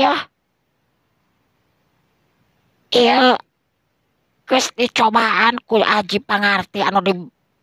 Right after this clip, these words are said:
anu boga, anu dipiboga ku Uing. Tapi bener-bener Teu bisa. Iwal ti kudu ku hiji daun anu memang langka, teuing aya di mana ayana.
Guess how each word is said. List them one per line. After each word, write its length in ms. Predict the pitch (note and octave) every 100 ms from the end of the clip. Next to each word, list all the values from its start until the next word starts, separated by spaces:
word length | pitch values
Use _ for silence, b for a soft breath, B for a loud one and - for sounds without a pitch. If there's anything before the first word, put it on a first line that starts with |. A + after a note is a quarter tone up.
| _
anu 160 | - G3 F#3+
boga, 320 | F#3+ E3+ C#3+
anu 160 | F3+ F3+
dipiboga 560 | - F#3+ F#3 F#3 F#3+
ku 400 | - F3+ F#3+ E3
Uing. 320 | D#3 F3+ G#3+ G#3+ _ _ _ _ _ _ _ _ _ _ _ _ _ _ _ _
Tapi 400 | - B3+ B3+ B3
bener-bener 880 | A#3 A#3+ A#3 G#3+ G#3+ A3+ A3 G3 F3+ _ _
Teu 120 | C4
bisa. 680 | B3 B3+ A3 D#3 F3+ D3+ G3 - _ _ _ _ _ _ _ _ _ _ _ _ _ _ C4+
Iwal 480 | B3 A#3+ A#3 A3 G#3
ti 160 | A3 G3+ - _
kudu 240 | - G#3 F#3+
ku 160 | G#3+
hiji 320 | G#3 E3 G3+
daun 480 | F#3 F#3 F3+ G3+ G3+
anu 240 | - G3 F#3+
memang 400 | F3+ F3 F3+ E3
langka, 480 | F#3 F3+ E3 F3+ F3
teuing 240 | - F3 -
aya 160 | D3
di 80 | D#3
mana 400 | E3 G3+ F#3+ E3+
ayana. 600 | F#3+ A#3 B3 G#3+ A3+